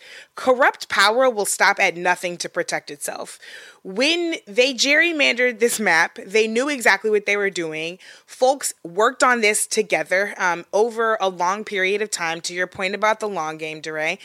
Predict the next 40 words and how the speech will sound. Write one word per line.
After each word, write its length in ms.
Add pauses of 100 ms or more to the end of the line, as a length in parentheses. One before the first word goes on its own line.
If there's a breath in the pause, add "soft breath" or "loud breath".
(400 loud breath)
And 280 (200)
when 460
it 140
was 160
discovered 680
to 140
be 260
as 180
problematic 800
as 200
it 100
absolutely 680
is, 380 (300 loud breath)
the 100
solution 480
here 380
is 260
not 320
to 80
have 480 (400 loud breath)
a 100
logical 580
argument 460
about 280
why 180
things 320
were 200
that 160
way, 140
because 300
there 160
is 180
no 160
logic 360
behind, 400
behind 340
it. 120
It 120
was 140
about 400